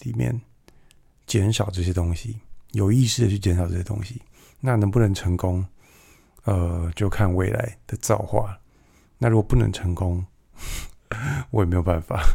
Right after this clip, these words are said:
<laughs> 好，那，呃，今天呢，要来聊的就是，呃，两个主题，一个是纪薇，呃，的爱情故事，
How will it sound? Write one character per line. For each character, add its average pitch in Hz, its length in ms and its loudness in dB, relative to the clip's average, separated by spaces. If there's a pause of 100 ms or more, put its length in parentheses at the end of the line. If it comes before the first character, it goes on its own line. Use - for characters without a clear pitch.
(480)
<laughs> - 560 -10
好， 104 240 -2 (640)
那， 107 600 0 (500)
呃， 95 320 -8
今 117 220 -6
天 120 220 -2
呢， 101 540 -4 (220)
要 113 180 -2
来 98 60 0
聊 90 240 -4
的 92 240 -4
就 - 140 -10
是， 87 480 -4 (1040)
呃， 95 240 -2
两 90 180 -2
个 107 80 -2
主 107 160 -4
题， - 260 -12 (300)
一 123 80 -6
个 117 140 -2
是 104 300 -4
纪 117 340 -6
薇， 98 340 0 (920)
呃， 90 340 -4
的 - 160 -4
爱 104 180 -2
情 - 280 -10
故 117 180 -8
事， 131 260 -12